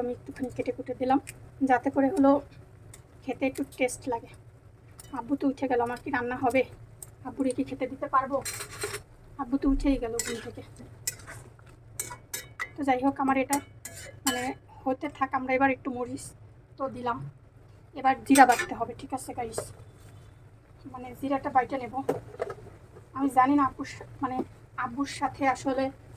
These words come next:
মানে গোসল করা পর্যন্ত রান্না হবে কি না। এত তাড়াতাড়ি অবশ্য রান্না হওয়ার কথা না। তো চলেন, তো এবার আমরা জিরা বাটবো। এখন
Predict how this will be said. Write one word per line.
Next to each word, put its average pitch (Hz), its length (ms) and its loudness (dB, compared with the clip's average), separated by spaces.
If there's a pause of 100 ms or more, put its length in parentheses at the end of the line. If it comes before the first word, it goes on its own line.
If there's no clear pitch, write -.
(360)
মানে 254 160 0 (360)
গোসল 269 320 0
করা 277 200 8
পর্যন্ত 269 300 4 (100)
রান্না 247 280 2
হবে 247 240 0
কি 254 120 -8
না। 254 60 -12 (1500)
এত - 80 -14 (120)
তাড়াতাড়ি 262 380 2
অবশ্য 269 180 2 (100)
রান্না 254 200 4
হওয়ার 269 220 8
কথা - 260 0
না। 240 40 0 (560)
তো 294 60 -2 (100)
চলেন, 277 200 10 (800)
তো - 100 -10
এবার 269 180 4
আমরা 262 220 2
জিরা 262 220 6
বাটবো। 247 220 4 (4000)
এখন 277 180 0